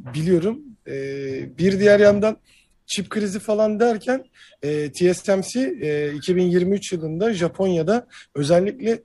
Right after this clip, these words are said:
Sony'ye çip tedariği sağlamak için bir fabrika açacağını, e, duyurdu. E, ilk işte tabii ki şu anda kurulum aşaması falan olacak. İki bin yirmi üç yılında üretimin başlayacağı,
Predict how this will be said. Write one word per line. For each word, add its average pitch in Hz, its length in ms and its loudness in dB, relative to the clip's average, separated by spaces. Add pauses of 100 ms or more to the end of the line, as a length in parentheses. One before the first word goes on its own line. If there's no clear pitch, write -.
(160)
Sony'ye 185 720 2
çip - 240 -12
tedariği 143 440 -6
sağlamak 143 520 -2
için 208 240 -2
bir 190 160 -2 (300)
fabrika 170 560 4
açacağını, 147 960 -2
e, 131 260 -4
duyurdu. 160 520 0 (540)
E, 135 640 -4
ilk 202 220 0
işte 170 220 -6
tabii 165 200 2
ki - 80 -8
şu 175 120 0
anda 165 200 0
kurulum 160 340 -4
aşaması 143 380 -4
falan 160 240 2
olacak. 135 420 -2 (360)
İki 185 200 2
bin 185 60 6
yirmi 175 280 4
üç 165 180 0
yılında 139 420 -2 (340)
üretimin 170 500 4
başlayacağı, 156 600 -2